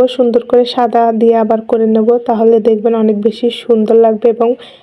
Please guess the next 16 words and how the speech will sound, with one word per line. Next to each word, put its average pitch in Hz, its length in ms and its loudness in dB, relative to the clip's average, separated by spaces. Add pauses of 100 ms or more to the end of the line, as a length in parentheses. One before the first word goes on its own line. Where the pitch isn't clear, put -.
(140)
পাতাগুলো 226 520 2
অনেক 220 280 0
সবুজ 220 440 0
লাগবে। 208 340 0
এবার 247 260 2
ফুলের 240 360 0
কলি 233 300 -2
করছি। 226 460 -2
ফুলের 240 340 2
কলিটা 233 400 -2
করতে 233 340 -6
আমার 233 200 -2
অনেক 226 260 0
<laughs> 240 180 -4
ভালো 226 240 2
লাগছিল। 226 500 -2